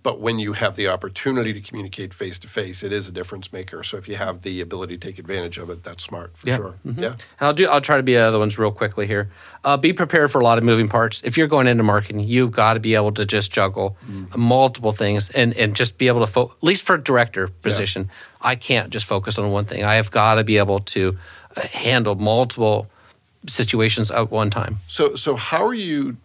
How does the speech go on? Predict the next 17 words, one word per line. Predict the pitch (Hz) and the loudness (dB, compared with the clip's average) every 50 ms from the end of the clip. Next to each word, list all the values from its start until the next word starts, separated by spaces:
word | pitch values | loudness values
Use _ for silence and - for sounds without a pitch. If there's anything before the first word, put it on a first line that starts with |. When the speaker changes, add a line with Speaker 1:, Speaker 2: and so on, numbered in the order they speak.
| _ - | _ -10
Speaker 1:
prioritizing? | - - 120 110 98 101 101 101 - 104 87 85 85 - 80 87 90 90 | -2 0 2 2 2 2 0 -2 -4 -6 -6 -6 -8 -10 -12 -14 -16 -16
Do | - - 110 | -14 -10 -8
you, | 107 110 117 117 113 - | -6 -4 -4 -4 -4 -6
are | 113 | -6
you | 117 104 104 101 | -6 -6 -8 -10
pen | 101 - 147 135 131 | -10 -6 -4 -2 -2
and | 127 117 | -2 -4
paper? | 120 135 123 120 117 123 113 110 | -4 -4 -4 -4 -2 -4 -4 -4
Do | 101 101 - | -6 -8 -12
you | 101 101 | -12 -10
use | 101 107 110 107 | -8 -8 -8 -8
a | 110 104 | -8 -12
tool | - - 120 107 101 | -10 -10 -10 -8 -8
like | 90 85 85 87 87 | -10 -10 -12 -14 -16
Trello | - - 156 147 143 131 120 | -10 -4 -2 0 0 2 2
or | 113 104 95 | 0 0 0
Monday? | 101 117 127 131 123 123 120 117 113 113 113 110 107 104 | 0 -2 -2 -2 0 0 0 0 0 0 0 -2 -4 -8